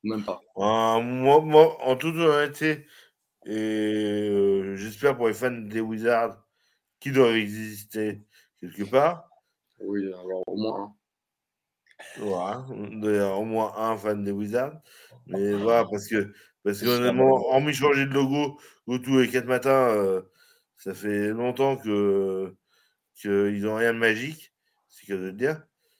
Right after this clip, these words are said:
Speaker 2: Parce que, ouais, parce que, j'ai, à un moment donné, faut, cette équipe, va falloir qu'on m'explique. Il, ok, il signe une extension à deux cent cinquante millions sur cinq ans, si je dis pas de bêtises, six pour Bradley Beal.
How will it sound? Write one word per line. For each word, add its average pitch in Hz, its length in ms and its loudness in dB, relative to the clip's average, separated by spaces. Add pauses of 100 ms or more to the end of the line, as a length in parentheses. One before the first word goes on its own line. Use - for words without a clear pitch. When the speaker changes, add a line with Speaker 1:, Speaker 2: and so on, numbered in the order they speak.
(260)
Speaker 2:
Parce - 240 -20
que, 85 200 -6
ouais, 98 280 0
parce 80 160 -14
que, 78 420 -6 (800)
j'ai, - 220 -20
à 78 100 -20
un 71 40 -20
moment 90 360 -12
donné, 98 260 -8
faut, 92 400 -8 (360)
cette - 260 -18
équipe, 135 200 -6
va 107 120 2
falloir 101 200 -2
qu'on 104 120 -6
m'explique. 113 460 -6 (440)
Il, 139 400 -6 (140)
ok, 135 160 2
il 143 340 6
signe 135 220 -4
une 127 220 2
extension 139 640 0 (360)
à 101 120 -2
deux 120 160 -6
cent 139 160 -4
cinquante 127 340 -2
millions 139 240 4
sur 117 160 -8
cinq 135 240 0
ans, 175 120 0
si 151 100 -8
je 123 100 -4
dis 113 80 -10
pas 110 140 -6
de 107 60 -8
bêtises, 127 380 -4 (580)
six 160 200 -4
pour 110 220 -2
Bradley 117 260 6
Beal. 160 320 -2